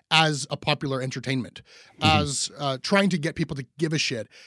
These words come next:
Speaker 1: about what's going on at the political level in this country or what's happening with our climate change policy or anything like that.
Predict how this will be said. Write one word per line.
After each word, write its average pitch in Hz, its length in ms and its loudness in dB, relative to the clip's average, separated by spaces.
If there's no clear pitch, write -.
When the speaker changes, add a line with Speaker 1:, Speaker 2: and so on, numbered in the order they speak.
Speaker 1:
about 139 380 0
what's 139 180 -4
going 139 260 -2
on 170 300 2
at 131 120 -8
the 123 60 -8
political 151 360 -2
level 139 220 0
in 135 40 -4
this 135 120 -6
country 131 400 -4
or 113 100 -8
what's 113 160 -10
happening 147 320 -2
with 127 140 -8
our 123 80 -6
climate 127 260 -6
change 123 220 -10
policy 123 260 -8
or 135 60 -6
anything 226 220 2
like 156 180 -2
that. 127 280 -2